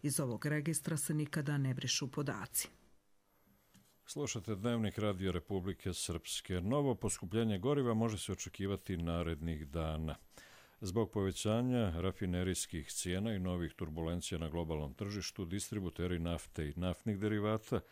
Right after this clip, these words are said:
Speaker 2: primorani su da koriguju cijene jer već izvjesno vrijeme rade sa maržama koje su daleko manje od onih koje je propisala Vlada Republike Srpske. Informiše Aleksandar Javorec.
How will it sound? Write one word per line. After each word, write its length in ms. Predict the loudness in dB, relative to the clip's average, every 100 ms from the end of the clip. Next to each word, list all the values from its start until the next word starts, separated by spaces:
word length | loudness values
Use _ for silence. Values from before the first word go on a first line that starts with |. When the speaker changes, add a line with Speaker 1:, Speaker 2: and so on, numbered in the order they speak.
| -20 -20 -20 _ -4
Speaker 2:
primorani 440 | 0 2 2 2
su 200 | 0 0
da 120 | 0 0
koriguju 720 | 2 4 4 2 2 2 -2 -4
cijene 480 | 0 2 2 0 0
jer 180 | 0
već 280 | 0 -2 -2
izvjesno 420 | -2 -2 -2 -2
vrijeme 280 | 0 0 0
rade 280 | 0 0 0
sa 160 | -2 -2
maržama 500 | 0 -2 -2 -2 -2
koje 260 | -2 -2
su 160 | -2 -4
daleko 380 | -2 -2 -2 0
manje 400 | 2 2 2 -2
od 140 | -2
onih 380 | 0 0 -2 -6 -20 -20 -20 _
koje 380 | 0 2 4 2
je 200 | 2 2
propisala 840 | 0 -2 0 -2 -2 -2 0 0 0
Vlada 420 | -2 -2 0 -2 -4
Republike 540 | -4 -6 -6 -8 -6
Srpske. 500 | -6 -6 -8 -10 -10 -20 -20 -20 -20 -14 -4
Informiše 600 | -2 0 2 2 2 2
Aleksandar 500 | 2 0 -2 0 0
Javorec. 540 | -2 -8 -14 -12 -12